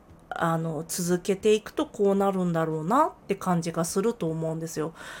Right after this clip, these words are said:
な、だけど、高瀬さんが書くと、そこからちゃんと小説になるんだっていうところからして面白くて。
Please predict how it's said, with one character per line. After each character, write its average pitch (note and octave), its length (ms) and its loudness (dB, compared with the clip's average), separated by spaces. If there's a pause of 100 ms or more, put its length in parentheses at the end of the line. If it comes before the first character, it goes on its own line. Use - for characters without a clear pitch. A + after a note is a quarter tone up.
(500)
な、 A#3 480 4 (680)
だ E3+ 200 -4
け F#3 140 -6
ど、 F#3 320 6
高 A#3+ 340 -2
瀬 A#3 140 0
さ G#3 160 0
ん G3 100 2
が F3 100 0
書 F#3+ 160 0
く - 140 -10
と、 F3+ 420 2 (300)
そ - 160 -6
こ A#3+ 180 2
か B3 200 8
ら A#3 160 8
ち - 260 -4
ゃ C4 140 4
ん B3+ 100 4
と D4+ 380 8
小 C4+ 420 6
説 E4+ 380 4
に D#4 120 2
な C4 220 8
る F4+ 160 8
ん C#4 100 4
だ D4+ 100 6
っ - 100 0
て - 120 0
い A#3 60 2
う C#4+ 80 -2
と D4+ 140 -6
こ - 160 -2
ろ F#4 100 2
か E4 160 -2
ら D#4+ 120 2
し E4 80 -4
て C#4+ 280 0 (400)
面 A3 240 4
白 A#3+ 260 2
く - 160 -16
て。 E3+ 380 2